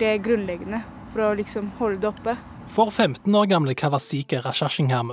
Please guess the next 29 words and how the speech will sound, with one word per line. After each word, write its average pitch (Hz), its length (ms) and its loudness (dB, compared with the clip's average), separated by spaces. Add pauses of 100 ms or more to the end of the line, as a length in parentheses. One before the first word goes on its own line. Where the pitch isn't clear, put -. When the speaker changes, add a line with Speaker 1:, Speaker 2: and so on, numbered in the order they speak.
Speaker 2:
var 160 160 4
det 208 120 2
vanskelig 170 480 0
å 185 120 2
velge 143 320 2
byggfag 135 640 0
foran 214 280 2
studiespesialisering. 127 1300 -2 (480)
Men 165 320 2
da 151 240 2
hun 226 80 6
møter 208 320 4
N 208 80 4
R 190 80 0
K 151 240 6
en 190 240 2
knapp 170 280 0
måned 131 360 0
før 151 160 2
studiestart, 131 800 -2
er 202 120 4
hun 240 80 2
stolt - 600 -2 (240)
for 170 160 -4
at - 80 -2
hun 143 120 2
valgte 120 280 -2
det 170 160 2
stadig 127 480 -2